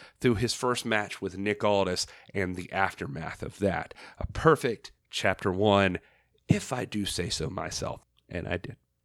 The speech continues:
So are you on board? I hope you are. I'll get a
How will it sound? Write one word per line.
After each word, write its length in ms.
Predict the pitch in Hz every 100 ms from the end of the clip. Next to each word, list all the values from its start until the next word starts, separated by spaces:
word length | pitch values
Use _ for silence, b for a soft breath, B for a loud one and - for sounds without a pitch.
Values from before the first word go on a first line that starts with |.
| _ -
So 160 | -
are 60 | 131
you 160 | 151
on 100 | 165
board? 320 | 139 135 190 - _ _ _ _ B B
I 100 | -
hope 260 | 180 165 -
you 120 | 92
are. 280 | 82 80 - _ - -
I'll 80 | 214
get 220 | 226
a 60 | 190